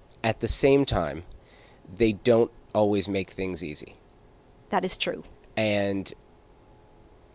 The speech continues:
Speaker 1: it's interesting because on the one hand, you like that because you want, you want architecturally significant properties saved and restored.
Speaker 2: That's correct.
Speaker 1: The other side of that is,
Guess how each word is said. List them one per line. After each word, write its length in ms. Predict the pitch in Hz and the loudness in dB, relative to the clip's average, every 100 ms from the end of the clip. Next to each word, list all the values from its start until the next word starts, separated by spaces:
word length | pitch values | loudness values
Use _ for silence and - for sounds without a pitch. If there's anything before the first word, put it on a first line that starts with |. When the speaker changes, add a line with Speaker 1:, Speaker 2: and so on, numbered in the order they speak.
| _ - | _ -6
Speaker 1:
it's 180 | 135 - | -4 0
interesting 480 | 214 226 180 - 98 | -2 0 -4 -4 -4
because 320 | 104 - 110 | -6 -6 -4
on 160 | 104 104 | -2 -2
the 60 | |
one 240 | 101 127 151 | 4 4 4
hand, 400 | 113 85 87 - - - - - | 0 -2 -4 -8 -16 -20 -20 -6
you 160 | 104 | -2
like 280 | 101 110 110 | 2 2 0
that 280 | 95 78 95 - _ - - | -4 -6 -8 -14 _ -16 -8
because 360 | 104 107 95 | -4 -4 -4
you 80 | 104 | -4
want, 340 | 95 107 110 - - _ - - | 0 2 2 -2 -18 _ -20 -18
you 140 | 110 110 | -8 0
want 260 | 110 113 - 107 | 2 2 -2 -4
architecturally 960 | 104 107 110 - 104 101 98 92 90 - | -2 -2 -2 -2 0 0 2 0 -2 -4
significant 600 | - 95 98 95 95 - | -4 -2 -6 -6 -8 -4
properties 640 | 87 - 90 90 - - - - | -4 -4 -4 -4 -6 -8 -14 -4
saved 380 | - 110 95 95 | 0 2 0 0
and 100 | 95 | -2
restored. 440 | 90 - 71 87 - - | -2 -4 -6 -10 -18 -6
Speaker 2:
That's 220 | 214 196 | -4 -4
correct. 320 | - - - - - - | -6 -6 -6 -12 -20 -18
Speaker 1:
The 220 | 101 110 | -2 2
other 160 | 127 165 | 4 4
side 260 | - 104 87 | 4 2 2
of 60 | |
that 220 | 87 87 | -2 -2
is, 400 | 85 82 85 - | -4 -4 -6 -10